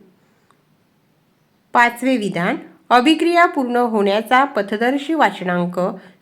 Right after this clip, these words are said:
तीन मिली ते दोन मिली. आणि सहा नंबरचा आहे रासायनिक अभिक्रिया. त्या ठिकाणी आपण लिहून घेतलेली आहे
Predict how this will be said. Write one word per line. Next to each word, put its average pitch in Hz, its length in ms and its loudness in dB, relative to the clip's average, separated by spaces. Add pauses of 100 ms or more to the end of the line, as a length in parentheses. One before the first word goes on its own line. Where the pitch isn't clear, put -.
(140)
तीन 339 220 6
मिली 247 300 0
ते 214 380 -4
दोन 190 280 -2
मिली. 156 540 -8 (540)
आणि 202 200 -2
सहा 214 400 -2
नंबरचा 214 500 -2
आहे 185 240 -2
रासायनिक 180 680 -2
अभिक्रिया. 180 580 -6 (1500)
त्या 185 100 -4
ठिकाणी 175 280 -8
आपण 170 240 -6
लिहून 180 320 -4
घेतलेली 196 460 -6
आहे 196 320 -4